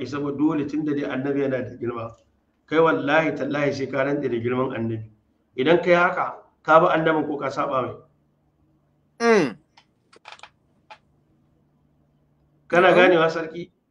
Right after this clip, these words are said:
Speaker 2: Na'am, sosai, sosai.
Speaker 1: Wani yana zaune a gefen annabi ya ce, "In sha Allah wa shi'ita,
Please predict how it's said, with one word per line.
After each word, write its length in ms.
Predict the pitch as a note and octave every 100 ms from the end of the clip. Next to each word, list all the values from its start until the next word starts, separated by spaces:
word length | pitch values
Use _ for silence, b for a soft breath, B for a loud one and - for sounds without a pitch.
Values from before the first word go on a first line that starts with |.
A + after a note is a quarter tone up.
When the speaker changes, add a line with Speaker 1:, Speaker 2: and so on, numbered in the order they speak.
| _ -
Speaker 2:
Na'am, 240 | F3 G3+
sosai, 400 | G#3 F3 D#3+ G#3 G3+
sosai. 480 | - D#3+ D3 G3+ G3+
Speaker 1:
Wani 300 | C3+ - G3+
yana 240 | G#3+ A3 F3+
zaune 240 | E3 E3+
a 160 | F3 D#3
gefen 400 | D#3 E3+ E3 D3+
annabi 440 | C#3 C#3+ C#3 C#3+
ya 60 | D#3
ce, 120 | D3+
"In 240 | D3 D#3+
sha 240 | D3+ E3+ F3
Allah 360 | C#3+ C#3+ D3 C3+
wa 80 | A#2+
shi'ita, 560 | - D3+ C#3 A2+ G#2+